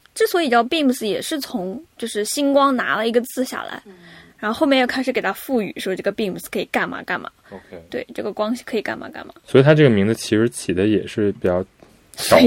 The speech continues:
Speaker 3: 合的，
Speaker 1: 随意。
Speaker 3: 对。
Speaker 1: 对，就是随意。它可能如果那个时候叫当波鲁，说不定今天我们就有一个
Speaker 3: 对啊，就是其实这个名字就是没有那么大关系嘛。
Speaker 1: <laughs> 对，没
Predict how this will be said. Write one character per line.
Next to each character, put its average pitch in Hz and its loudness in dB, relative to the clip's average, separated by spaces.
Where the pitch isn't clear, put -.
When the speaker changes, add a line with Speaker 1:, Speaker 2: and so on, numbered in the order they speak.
Speaker 3:
合 90 6
的， 98 0
Speaker 1:
随 - -14
意。 90 -14
Speaker 3:
对。 269 -2
Speaker 1:
对， 311 4
就 359 2
是 320 4
随 220 0
意。 247 -4
它 - -6
可 277 -2
能 254 4
如 247 2
果 277 6
那 262 2
个 254 4
时 262 -4
候 233 2
叫 240 4
当 226 -2
波 240 4
鲁， 196 -2
说 240 -4
不 226 -2
定 226 0
今 254 2
天 269 8
我 233 2
们 208 -4
就 330 6
有 330 8
一 370 8
个 - -2
Speaker 3:
对 156 12
啊， 139 12
就 180 12
是 147 10
其 - 6
实 147 12
这 175 10
个 156 12
名 113 8
字 123 8
就 107 0
是 92 -2
没 95 -2
有 110 2
那 110 -2
么 110 -2
大 110 6
关 107 4
系 - -4
嘛。 - -14
Speaker 1:
<laughs> - 4
对， 349 10
没 302 10